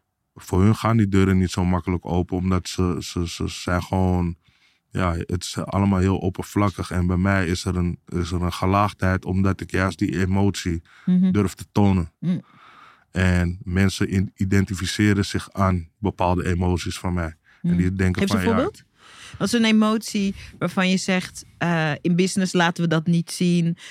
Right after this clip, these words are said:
Speaker 2: Als je op
Speaker 1: Nou
Speaker 2: tv
Speaker 1: ja,
Speaker 2: bent, laten we
Speaker 1: bijvoorbeeld,
Speaker 2: dat misschien niet
Speaker 1: bijvoorbeeld
Speaker 2: zien.
Speaker 1: wat ik net, wat, wat ik net zei over, over hoe, hoe ik dacht toen ik, toen ik die sollicitatie deed. Heel veel mensen, er zijn genoeg mensen van kleur die precies hetzelfde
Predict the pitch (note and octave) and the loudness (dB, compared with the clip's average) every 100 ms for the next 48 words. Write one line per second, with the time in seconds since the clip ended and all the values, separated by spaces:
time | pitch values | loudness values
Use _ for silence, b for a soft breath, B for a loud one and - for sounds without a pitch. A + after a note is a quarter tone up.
0 | B B - D#3+ E3 D3 F3 F#3+ F#3 F#3 | B B 0 2 4 4 4 4 4 4
1 | E3+ E3+ E3+ E3 F3 F3+ E3+ D#3 D3+ F3 | 4 4 4 4 4 4 4 4 4 4
2 | C#3 C#3+ C#3 C#3+ C3+ C3 B2+ C#3+ - C#3 | 4 4 4 4 4 2 2 2 4 2
3 | A#2+ A2+ A#2+ F2 A#2 - A2+ A2 G#2+ A#2+ | 4 4 2 2 2 2 2 2 4 4
4 | A2 A#2+ A2 G#2+ A#2+ - A#2 A2 - - | 6 4 4 0 0 2 2 2 -2 0
5 | A2 A2 G2+ _ - G#2+ G2 A2 G#2+ - | 2 2 0 _ -4 -2 2 2 2 0
6 | - A2+ B2 A2+ F#2+ F2+ - _ b b | -2 0 0 0 0 -2 -4 _ b b
7 | b b _ _ - G#2+ C#3 C3+ B2 A2 | b b _ _ 0 2 4 4 4 4
8 | G2 G#2 A#2+ - - - G#2+ - A#2 - | 2 0 0 -4 -10 -4 -2 0 -2 2
9 | B2 C3+ B2+ B2 - G#2+ A2 - - - | 2 4 4 4 2 -2 -2 -8 -20 -4
10 | B2 A2+ - A2 G#2+ G2+ b b b _ | 0 0 4 4 4 0 b b b _
11 | G2+ G2+ G#2+ - _ _ _ _ - A2 | 2 4 2 -4 _ _ _ _ -4 0
12 | C3+ B2 A2+ B2+ A#2+ A#2 G#2+ | 0 2 0 2 2 4 2